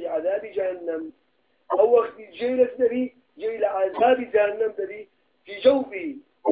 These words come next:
لا أخوي، داخليا، وشوشي تقعدن، في جوفه صوت مرعب منكر. لذلك أنا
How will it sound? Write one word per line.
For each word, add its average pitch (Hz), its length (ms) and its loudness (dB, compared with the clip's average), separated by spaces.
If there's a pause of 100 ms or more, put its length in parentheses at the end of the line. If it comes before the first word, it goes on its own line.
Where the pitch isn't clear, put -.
لا 254 160 8
أخوي، 196 360 4 (300)
داخليا، 233 680 10 (380)
وشوشي 214 440 -2
تقعدن، 190 480 0 (680)
في - 100 -16
جوفه 214 520 -4
صوت 240 220 0
مرعب 220 500 -4
منكر. 196 640 -8 (1120)
لذلك 190 200 -4
أنا 202 320 -4